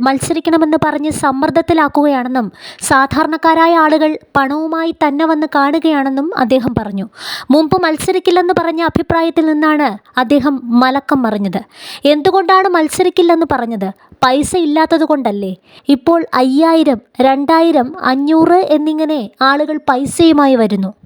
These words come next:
"ഞങ്ങൾ നോക്കിക്കൊള്ളാം, നോമിനേഷൻ കൊടുത്ത് വീട്ടിലിരുന്നാൽ മതിയെന്നാണ് പലരും പറയുന്നത്. ജനങ്ങളൊന്നാകെ ഇങ്ങനെ പറഞ്ഞാൽ ഞാൻ എന്ത് ചെയ്യും? തൊഴിലാളികളാണ് കേട്ടോ പറയുന്നത്,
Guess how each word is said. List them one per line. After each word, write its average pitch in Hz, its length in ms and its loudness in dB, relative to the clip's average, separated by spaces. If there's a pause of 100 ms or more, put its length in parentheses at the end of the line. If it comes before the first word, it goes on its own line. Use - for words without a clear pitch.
(120)
"ഞങ്ങൾ 311 260 2 (100)
നോക്കിക്കൊള്ളാം, 294 600 0 (220)
നോമിനേഷൻ 311 640 2
കൊടുത്ത് 330 280 2 (260)
വീട്ടിലിരുന്നാൽ 311 760 2
മതിയെന്നാണ് 285 560 0 (280)
പലരും 285 380 4
പറയുന്നത്. 214 440 -4 (240)
ജനങ്ങളൊന്നാകെ 349 840 2 (160)
ഇങ്ങനെ 330 300 4
പറഞ്ഞാൽ 311 400 -2 (280)
ഞാൻ 294 160 4 (180)
എന്ത് 254 160 2 (100)
ചെയ്യും? 196 240 -4 (320)
തൊഴിലാളികളാണ് 320 800 0
കേട്ടോ 269 260 2 (100)
പറയുന്നത്, 214 460 -2